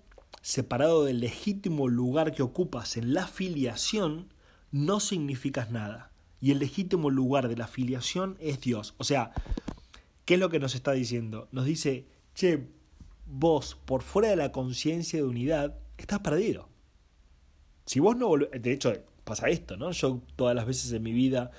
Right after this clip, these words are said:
que me fui de esa conciencia de unidad, que ha sido la mayoría de mi vida como ser humano, eh, no me he sentido bien.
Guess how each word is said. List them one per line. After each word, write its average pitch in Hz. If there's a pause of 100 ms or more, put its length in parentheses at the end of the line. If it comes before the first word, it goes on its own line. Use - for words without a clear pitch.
(600)
que 131
me 123
fui 156
de 147
esa 139
conciencia 131
de 127
unidad, 135 (140)
que 117
ha 110
sido 120
la 107
mayoría 117
de 117
mi 113
vida 123
como 117
ser 135
humano, 147 (560)
eh, 120 (1400)
no 131
me 147
he 143
sentido 98
bien. 90